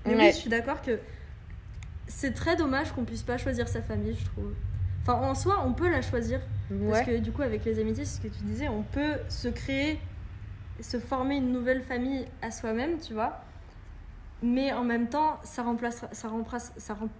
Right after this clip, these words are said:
Speaker 1: pardon, ça remplacera jamais les liens, euh,
Speaker 2: Du
Speaker 1: du
Speaker 2: sang.
Speaker 1: sang.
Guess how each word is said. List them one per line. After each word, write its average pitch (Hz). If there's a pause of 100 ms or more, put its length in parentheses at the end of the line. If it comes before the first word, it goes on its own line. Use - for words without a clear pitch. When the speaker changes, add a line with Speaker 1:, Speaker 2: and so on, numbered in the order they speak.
Speaker 1:
pardon, 208 (300)
ça -
remplacera 262
jamais 233
les 247
liens, 254
euh, 208 (100)
Speaker 2:
Du 180
Speaker 1:
du 226
Speaker 2:
sang. 233
Speaker 1:
sang. 196